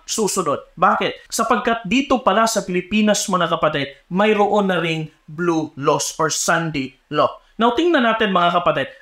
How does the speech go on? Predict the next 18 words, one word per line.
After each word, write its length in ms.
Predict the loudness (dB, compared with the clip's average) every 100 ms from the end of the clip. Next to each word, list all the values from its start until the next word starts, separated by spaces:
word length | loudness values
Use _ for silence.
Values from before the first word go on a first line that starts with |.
| 0
ano 240 | 2 4
yung 240 | 2 0
purpose 480 | 2 2 2 0 0
ng 240 | 0 -2 -2
blue 240 | 0 2
laws 480 | 4 2 0 -6 -10
sa 240 | -4 -2
Pilipinas? 880 | 0 -2 0 2 2 0 -4 -8 -12 _
The 240 | -2 0
purpose 480 | 2 2 2 0 0
of 80 | 0
the 80 | 0
Blue 320 | 0 2 2
Sunday 480 | 0 0 2 2 2
Laws 480 | 2 2 -2 -8 -12 _ _
is 300 | -2 -2 -2
to 80 | -2
ensure 840 | 0 0 0 0 2 4 2 0